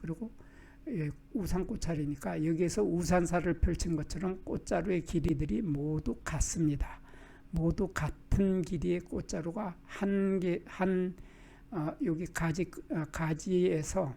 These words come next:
작년 가지에서 쭉 올라와서 이렇게 펼쳐지는, 우산사를 펼치는 듯한 이러한 모습으로 하고 있는데, 아, 털이 있는 게 확실하게 보이죠. 이러한 꽃을 피우는 것이,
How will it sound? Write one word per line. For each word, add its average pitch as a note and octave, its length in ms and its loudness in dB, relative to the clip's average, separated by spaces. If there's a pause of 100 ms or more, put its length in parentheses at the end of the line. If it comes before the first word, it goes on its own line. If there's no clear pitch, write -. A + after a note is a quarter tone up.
작년 F3 580 4
가지에서 E3 540 -2
쭉 B3 260 -2
올라와서 F3 720 -2 (340)
이렇게 D#3 320 -4 (120)
펼쳐지는, C#3+ 640 2 (120)
우산사를 F#3 1080 0 (460)
펼치는 F3 560 2
듯한 D3+ 360 0
이러한 E3 400 2
모습으로 D3+ 420 -4
하고 D#3 300 -4
있는데, D3+ 460 -2 (460)
아, C#3+ 260 -6
털이 G3 300 2
있는 D#3+ 260 2
게 G3 80 -4
확실하게 F3+ 540 0
보이죠. C#3+ 380 0 (600)
이러한 F3+ 800 4 (240)
꽃을 - 360 -4
피우는 E3+ 360 2
것이, D3 380 -2